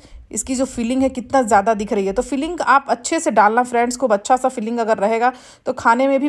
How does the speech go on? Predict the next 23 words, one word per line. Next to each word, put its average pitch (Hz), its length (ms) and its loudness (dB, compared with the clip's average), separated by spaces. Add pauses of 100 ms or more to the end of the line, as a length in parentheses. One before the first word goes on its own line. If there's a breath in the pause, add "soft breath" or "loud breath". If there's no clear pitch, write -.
(100)
बहुत 226 360 0
ही 269 140 -2
अच्छा 240 260 0
लगता 247 260 2
है। 247 180 0 (320 loud breath)
और 330 140 6
अगर 311 260 2
मसालों 277 400 2
में 285 120 0
अगर 254 180 2
आपको 233 280 2
कोई 254 260 0
भी 277 120 -4
मसाले 269 380 2
पसंद 269 340 -2
हो, 294 80 4
तो 294 140 0
आप 208 260 0
इसमें 220 240 -6
ऐड 208 240 0
कर 208 180 0
सकते 254 380 -2
हो। 262 220 0